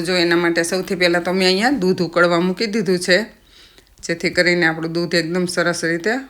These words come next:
ઉકળી જાય, એમાં ખાંડ પણ નાખી દીધી છે. અને દૂધને આપણે ઘાટું થવા દઈશું, જેવી રીતે,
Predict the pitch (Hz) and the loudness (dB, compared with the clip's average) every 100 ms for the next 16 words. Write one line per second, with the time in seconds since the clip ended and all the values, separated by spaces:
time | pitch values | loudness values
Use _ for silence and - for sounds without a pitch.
0 | _ - 170 175 170 165 208 311 175 175 | _ -8 -6 -2 -2 0 -2 -2 -2 -2
1 | 165 180 175 180 180 185 185 180 196 202 | -2 -2 -2 -2 -2 -2 -4 -6 -6 -6
2 | 190 240 294 - _ _ _ _ _ _ | -6 -4 -4 -8 _ _ _ _ _ _
3 | _ _ _ _ _ _ _ _ _ _ | _ _ _ _ _ _ _ _ _ _
4 | _ _ _ _ _ _ _ _ _ - | _ _ _ _ _ _ _ _ _ -20
5 | _ - 170 175 170 185 185 180 170 214 | _ -2 0 0 0 0 2 2 2 0
6 | 277 180 175 160 180 165 160 165 226 196 | 0 0 0 -2 -2 0 0 -2 -2 -2
7 | 180 180 160 165 | 0 0 -2 -4